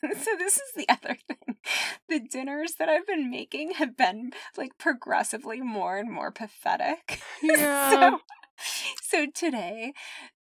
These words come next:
Speaker 1: um, this is where it gets real. At least I'm making dinner. I mean, I don't every
Speaker 2: Yeah.
Speaker 1: night by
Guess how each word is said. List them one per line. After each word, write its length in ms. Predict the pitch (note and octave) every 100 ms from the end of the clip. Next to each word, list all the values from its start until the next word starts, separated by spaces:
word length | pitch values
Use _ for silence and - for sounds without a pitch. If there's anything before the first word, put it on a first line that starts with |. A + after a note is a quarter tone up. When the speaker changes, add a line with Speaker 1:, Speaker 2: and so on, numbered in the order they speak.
| -
Speaker 1:
um, 520 | B3+ A#3 G3+ A3 - - - - _ - - G3+
this 200 | A3 F#3
is 100 | G3
where 140 | F3
it 60 | E3
gets 180 | E3
real. 220 | F3 D#3 -
At 160 | B3+ C#4+
least 180 | F#4+ A4
I'm 80 | E4+
making 320 | G#3 E3 E3+
dinner. 300 | - - - - -
I 100 | G3+
mean, 220 | G#3 F3+ -
I 80 | G#3+
don't 240 | G#3 F#3 -
every 180 | D#3+ G#3
Speaker 2:
Yeah. 40 |
Speaker 1:
night 260 | D3+ D3+ -
by 240 | D3+ D3+